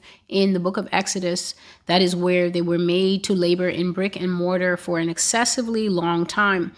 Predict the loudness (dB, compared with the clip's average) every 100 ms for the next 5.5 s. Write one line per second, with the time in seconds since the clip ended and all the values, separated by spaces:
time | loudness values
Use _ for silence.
0 | -18 -12 -2 -2 -2 -2 2 2 2 -2
1 | 2 4 4 2 -4 -4 -6 -6 -6 -4
2 | -4 -2 -2 -2 -2 -2 -2 -2 -2 -2
3 | -4 0 0 2 -4 -4 -2 0 2 2
4 | 0 -2 -2 -2 -4 -10 -8 -4 -2 -2
5 | 0 0 0 0 -2